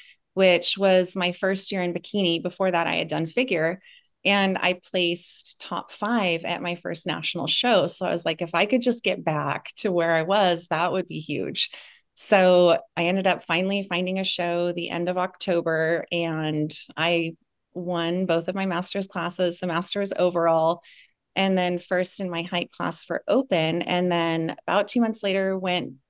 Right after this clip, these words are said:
down to Arizona for, what was that? U S A's and Masters U S A's. They had it all combined together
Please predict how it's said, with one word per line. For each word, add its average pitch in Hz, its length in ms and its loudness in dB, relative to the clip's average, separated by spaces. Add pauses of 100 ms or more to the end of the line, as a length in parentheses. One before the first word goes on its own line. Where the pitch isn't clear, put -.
(200)
down 170 240 -2
to - 140 -2
Arizona 160 640 2 (100)
for, 160 640 0 (380)
what - 120 -10
was 175 120 -4
that? - 160 -4
U 185 140 6
S 160 140 2
A's - 400 -4
and 160 200 0
Masters 165 440 -2
U 123 80 0
S 143 180 0
A's. 147 200 0
They 165 120 -6
had 165 160 0
it 151 80 0
all 151 120 2
combined 160 420 -2
together 156 640 -4